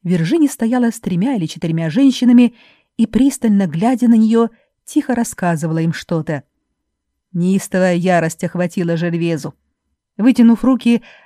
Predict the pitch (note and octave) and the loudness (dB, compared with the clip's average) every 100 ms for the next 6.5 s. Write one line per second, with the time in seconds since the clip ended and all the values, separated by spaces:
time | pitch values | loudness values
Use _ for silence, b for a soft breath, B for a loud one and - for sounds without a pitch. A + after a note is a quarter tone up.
0 | b F#3 B3+ B3 A#3 A#3 A3+ - A3 A3 | b 0 0 2 2 4 0 -2 -2 -2
1 | - G#3+ F#3+ E3+ D#3+ D3+ b b - - | -4 -4 -2 -2 -4 -4 b b -6 -4
2 | - F3+ - E3 A#3 B3+ - A#3+ - G3+ | -2 -2 -2 0 2 2 -2 -6 -2 -2
3 | F#3+ F3+ F3+ F3 - - E3 D#3 - E3 | 0 0 0 -2 -2 -4 -4 -4 -2 -2
4 | D3+ D3 C#3 _ _ _ _ G3 G3 D4+ | -2 -4 -6 _ _ _ _ -8 -2 2
5 | A3+ E3+ F3 D3+ C#3+ - - B3 B3 - | 2 2 0 0 -4 -6 0 0 -2 -10
6 | D#3 D#3 D3+ B3+ A#3 | -6 -6 0 2 2